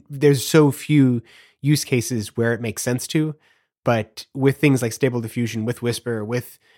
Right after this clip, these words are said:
these kind of new A I things, finally it feels like the payoff is coming for all this, you know, all the silicon that's just been sitting dormant in iPhones for so many years.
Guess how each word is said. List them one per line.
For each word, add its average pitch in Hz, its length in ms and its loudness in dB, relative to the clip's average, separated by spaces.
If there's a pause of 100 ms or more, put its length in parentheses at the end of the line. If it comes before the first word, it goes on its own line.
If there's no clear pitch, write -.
(160)
these 135 160 0
kind 135 180 -2
of 110 100 -4
new 123 600 0 (100)
A 123 100 0
I 120 200 -2
things, 135 520 -8 (120)
finally 127 640 0
it 110 80 -4
feels 127 240 -4
like 113 200 -12
the 110 100 -8
payoff 127 400 0
is 113 100 -4
coming 135 420 -6
for 127 560 -4 (120)
all 135 160 0
this, 120 180 -6 (280)
you 110 120 -4
know, 104 80 -6
all 131 100 0
the 131 100 -2
silicon 135 520 -2
that's 107 180 -6
just - 120 -12
been 117 120 -4
sitting 113 320 -4
dormant 107 480 -8
in 110 280 -10
iPhones 98 580 -10
for 92 300 -16 (160)
so 117 160 -6
many 95 180 -8
years. 95 420 -16